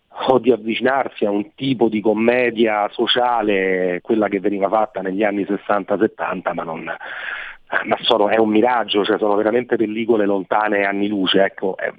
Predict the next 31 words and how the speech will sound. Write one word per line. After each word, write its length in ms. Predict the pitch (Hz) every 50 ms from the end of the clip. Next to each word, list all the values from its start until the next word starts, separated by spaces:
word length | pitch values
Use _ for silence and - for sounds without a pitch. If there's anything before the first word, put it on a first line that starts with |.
| - -
secondo 260 | 143 131 135 135 156
me 100 | 160 170
tutti 280 | - - 165 151 - 156
questi 280 | 139 139 - - 139
film 220 | 117 143 143 135 123
usa 240 | 123 143 160 139 147
e 60 | 135
getta 580 | 120 - 139 135 123 110 - _ - 110 98 95 - - - - - - - - _ _ _ _ _ _ _ -
e 140 | - - - -
fatti 360 | - 160 160 - - 151 147
a 60 | 127
ripetizione, 840 | 123 123 123 120 135 - 131 127 - - - 196 185 160 135 113 107
in 100 | 110 107
continuazione, 1000 | - 120 123 120 - 139 139 147 147 - - - 123 123 120 113 107 101 95 - - - - - - - - - -
stanno 380 | - - 120 120 123 123 120 117
veramente 480 | 113 117 117 117 127 127 127 - 127
dando 400 | 117 110 101 104 107 107 107 107 104
il 80 | 95 -
colpo 320 | 120 110 101 - - 101
di 80 | 92 98
grazia 420 | 104 101 87 85 90 95 92 92
al 60 | 90 90
nostro 380 | 90 87 82 - - - 85
cinema, 460 | 82 80 82 82 85 85 90 90 - -
anche 280 | - 117 120 - 123
perché 300 | 113 117 - - 135 123 117
poi 140 | - 123 110
le 120 | 110 104
sale 260 | - 117 110 107 107 104
rimangono 840 | 101 98 98 85 87 95 95 95 92 95 92 90 90 90 90 92 - - - - -
delo-, 460 | - 95 95 104 113 110 107 107 101